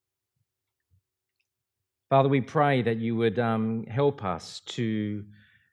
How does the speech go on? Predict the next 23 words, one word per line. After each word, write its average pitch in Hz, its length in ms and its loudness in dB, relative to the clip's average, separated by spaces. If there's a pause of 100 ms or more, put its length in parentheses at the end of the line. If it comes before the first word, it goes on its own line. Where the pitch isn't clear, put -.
(600)
be 127 180 2
relational 123 840 -2
and 104 200 -4
take, 123 520 -2
uh, 110 240 0
the, 104 680 -4 (200)
uh, 90 60 -16 (1000)
the 107 680 -2
other 127 220 0
men 127 240 2
in 123 120 0
our 117 140 0
lives 104 540 -2
and 101 360 -6
c-, - 220 -12
encourage 139 640 0
each 104 200 -8
other 98 220 -6
and 101 100 -8
challenge 139 460 0
each 107 220 -6
other 95 340 -6
and 95 340 -6